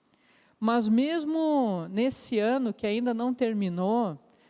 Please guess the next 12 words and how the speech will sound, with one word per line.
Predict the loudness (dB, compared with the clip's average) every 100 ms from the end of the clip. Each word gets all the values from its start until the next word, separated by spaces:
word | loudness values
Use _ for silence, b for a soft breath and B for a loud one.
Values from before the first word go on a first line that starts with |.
| b
nós | -4 -2
somos | 0 0 0
chamados | -4 -4 -2 0 0 -2 -2
a | -2
viver | -2 -4 -4
com | -4 -6
alegria, | -6 -6 -6 -4 -4
porque | -4 -4 -2
essa | -2 -2 -2
é | -2 0
a | -2
palavra | -2 -2 0 0 0 0 -2